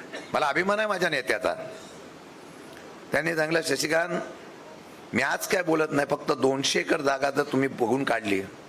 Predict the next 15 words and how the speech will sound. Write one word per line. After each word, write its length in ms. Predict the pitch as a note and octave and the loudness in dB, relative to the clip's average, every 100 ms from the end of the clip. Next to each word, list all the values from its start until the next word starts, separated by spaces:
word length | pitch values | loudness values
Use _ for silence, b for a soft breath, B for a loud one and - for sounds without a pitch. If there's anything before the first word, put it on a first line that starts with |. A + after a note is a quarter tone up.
| - - - - - - | -18 -18 -18 -18 -18 -2
तर 40 | D3 | 0
मी 120 | G3+ | 0
प्रयत्न 500 | - D#3 G#3 B3+ A#3 | 0 2 2 4 2
करेल," 280 | G3+ G3 F#3 | 2 2 0
अशा 200 | D#3+ F3+ | 0 0
प्रकारचं 380 | D#3+ D#3 D#3 D3+ | 2 2 2 2
आश्वासन 440 | B2+ - C3+ C#3 | 2 2 2 2
मला 200 | B2 A#2+ | 2 2
त्यावेळेला 320 | A#2 G#2+ G#2 | 2 2 2
दिलं 220 | F#2 F#2 F2 | 0 0 0
गेलं. 140 | - | -4
ठीक 320 | - - - E4+ | -8 0 2 2
आहे, 100 | - - B B B B - | 0 -6 B B B B -2
पराभव 340 | - A2+ B2+ B2 | 0 2 2 2
झाला. 460 | G#2+ C3+ G2+ E2 | 2 2 0 -4